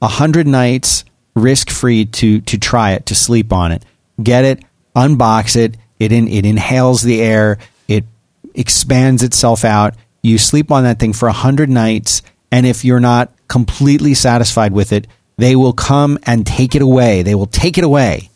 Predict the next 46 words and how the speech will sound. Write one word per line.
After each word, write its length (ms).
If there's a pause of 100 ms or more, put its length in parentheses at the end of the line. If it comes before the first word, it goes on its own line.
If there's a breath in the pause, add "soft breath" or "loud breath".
(120)
for 300
you. 400
You 140
don't 220
even 380
have 300
to 260
g-, 320
take 280
it 100
to 80
the 100
post 340
office 300
or 80
anything. 400 (380 loud breath)
They 220
will 140
come 200
and 100
get 160
it. 180 (560)
Uh, 300
it's 200
completely 680
risk-free, 720 (640)
and 640
it's, 460 (380)
I 80
mean, 200
it's, 180
it's 300 (180)
pretty 400
sweet 380
of 100
a 60
deal. 300
I 100
don't 180
th-, 300
how 140
you, 160
there's 280
no 140
risk. 420
So 280